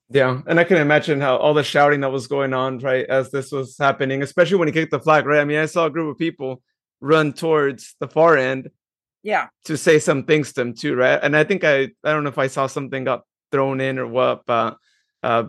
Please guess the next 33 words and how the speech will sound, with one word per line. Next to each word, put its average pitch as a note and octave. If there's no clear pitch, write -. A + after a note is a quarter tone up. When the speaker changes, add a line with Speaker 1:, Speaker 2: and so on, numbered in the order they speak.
Speaker 1:
I, D#3
I D#3
just D3
saw C#3+
people C3+
just C3
run C3+
towards C3
that B2
side, B2+
and A#2+
I'm, D3
I'm D3+
assuming C#3
to C3+
go C3
shout C3
at A2+
what C3
he C#3
had A#2+
done. B2
So, A#2
uh, A2
all F3
I G3+
gotta G3+
say, G3+
it's D#3+
karma, F#3+
right? D#3
What D#3+
happened, F3